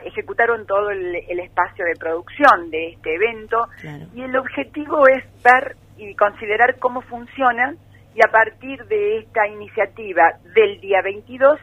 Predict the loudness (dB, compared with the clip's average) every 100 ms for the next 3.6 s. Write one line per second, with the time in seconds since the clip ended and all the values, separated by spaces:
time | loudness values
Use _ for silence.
0 | -8 -20 0 4 4 2 -6 0 0 0
1 | -4 -4 -4 -8 -12 -6 -4 -4 -4 -12
2 | -20 _ -4 -2 2 4 4 2 -4 -4
3 | -8 -14 -12 -6 -2 -2